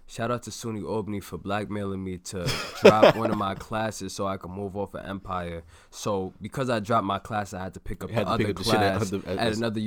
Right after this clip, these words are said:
Speaker 2: Hudson
Speaker 1: university
Speaker 2: Valley.
Speaker 1: because I didn't wanna stay on Empire. But shout out to them for blackmailing me off the,
Speaker 2: <laughs>
Speaker 1: um, off campus. I was living off campus my last year,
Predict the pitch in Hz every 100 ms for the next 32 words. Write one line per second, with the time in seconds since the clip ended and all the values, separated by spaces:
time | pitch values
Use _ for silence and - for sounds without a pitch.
0 | 107 110 113 113 107 101 90 90 - -
1 | - 123 123 104 - 113 110 107 104 -
2 | 107 101 92 98 104 98 92 90 - 117
3 | 113 110 101 104 98 87 90 98 90 92
4 | 92 92 95 92 90 - - 101 95 87
5 | 85 - - - - - 90 104 - 107
6 | 87 90 90 90 98 90 87 - 95 85
7 | 90 90 85 87 85 - 80 82